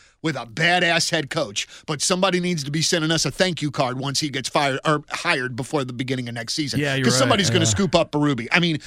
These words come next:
Speaker 1: he, he'll take the rest of this year, right? And he'll get a gig before the start of next year if he wants it, right?
Speaker 2: Yeah, if he wants it. Yeah, I think that, uh, I wouldn't be surprised if some teams have <laughs> already reached out,
Speaker 1: Yeah.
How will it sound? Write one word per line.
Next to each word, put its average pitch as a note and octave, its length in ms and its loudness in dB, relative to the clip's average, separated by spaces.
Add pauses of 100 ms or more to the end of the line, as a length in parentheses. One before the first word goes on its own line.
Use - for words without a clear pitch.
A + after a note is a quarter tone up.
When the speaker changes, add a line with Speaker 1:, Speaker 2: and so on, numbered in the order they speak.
(120)
Speaker 1:
he, A3+ 260 -2 (340)
he'll A3 240 0
take A3+ 220 -4
the G#3+ 100 -4
rest G3 200 0
of F#3 60 -2
this F#3+ 220 0
year, D#3+ 160 2
right? C#3 340 0
And D3+ 80 0
he'll F#3 160 2
get D#3+ 140 2
a D#3 40 4
gig C3 220 -2
before C3+ 240 -2
the B2 80 -4
start A#2 240 0
of A2+ 60 -4
next A2 240 -8
year G#2+ 100 -10
if G#2 60 -14
he A2 80 -12
wants F2 260 -12
it, - 80 -14
right? D#3+ 160 2
Speaker 2:
Yeah, E3 220 0
if B2 80 -2
he D#3+ 80 0
wants D3 240 0
it. C3+ 80 0
Yeah, C#3+ 120 -2
I C#3 40 -2
think F#3+ 300 -4
that, C#3+ 280 -2
uh, A#2 300 0 (160)
I B2 200 -4
wouldn't C#3 200 0
be C#3+ 80 -2
surprised A#2+ 440 -2
if A2 80 -4
some G#2+ 220 -2
teams A2+ 260 0
have G#2+ 80 -2
<laughs> - 220 4
already D3 200 2
reached C3 340 -2
out, B2+ 220 0
Speaker 1:
Yeah. A3+ 180 2